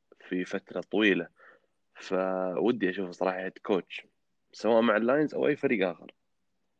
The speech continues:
طبعًا، آه... هذه أتوقع كانت أبرز الأخبار اللي طلعت في الأسبوع ال-، الماضي، هو إيقاف ويل فولر وبرادلي روبي وإقالة،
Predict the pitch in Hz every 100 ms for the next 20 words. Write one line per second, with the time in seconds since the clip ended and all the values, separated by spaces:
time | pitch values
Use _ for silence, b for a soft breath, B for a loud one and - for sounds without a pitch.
0 | _ _ _ _ _ _ _ 101 104 98
1 | 104 107 104 107 104 101 101 98 95 -
2 | _ _ _ _ - 120 143 120 - -
3 | 104 107 98 - 139 113 104 90 85 -
4 | 107 117 90 87 - 95 87 - - 85
5 | 85 82 - - - 87 90 85 82 82
6 | 82 82 82 82 82 85 85 95 113 95
7 | 95 104 - _ _ _ _ 92 82 90
8 | - 98 92 - - 92 92 - 101 98
9 | 92 87 90 - 95 95 90 95 127 131
10 | 139 127 b b b b b b - 117
11 | 113 110 90 95 - 104 101 98